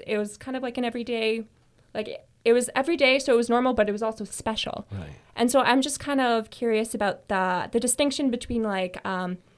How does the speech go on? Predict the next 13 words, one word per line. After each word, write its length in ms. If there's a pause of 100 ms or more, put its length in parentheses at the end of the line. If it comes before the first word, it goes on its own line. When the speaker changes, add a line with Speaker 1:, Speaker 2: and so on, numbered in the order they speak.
Speaker 1:
the 80
banquet 400
meals 580
and, 340
um, 340 (1080)
yeah, 140
just 160
communal 340
meals 420
and, 140
like, 260 (360)
uh, 340 (880)
the 220